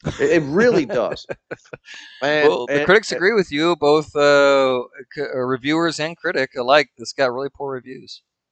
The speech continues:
Speaker 1: Of course it does. It's poorly filmed. It's Michael Bay, so right there, ding, seventy-five points off of the major scale right there. Uh, it poorly acted. Uh, everybody was clearly here for a paycheck. "Oh, there's covid?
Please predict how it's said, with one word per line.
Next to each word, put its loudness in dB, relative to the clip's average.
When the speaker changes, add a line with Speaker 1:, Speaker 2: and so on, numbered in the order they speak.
Speaker 1:
Of -2
course -8
it -8
does. -12
It's -20
poorly -4
filmed. -12
It's -8
Michael -2
Bay, -2
so -8
right -4
there, 2
ding, -8
seventy-five -4
points -6
off -2
of -14
the -10
major -10
scale -8
right -6
there. -2
Uh, 2
it -10
poorly -2
acted. -4
Uh, 0
everybody -2
was -10
clearly -8
here 0
for -6
a -8
paycheck. -6
"Oh, 4
there's -8
covid? -2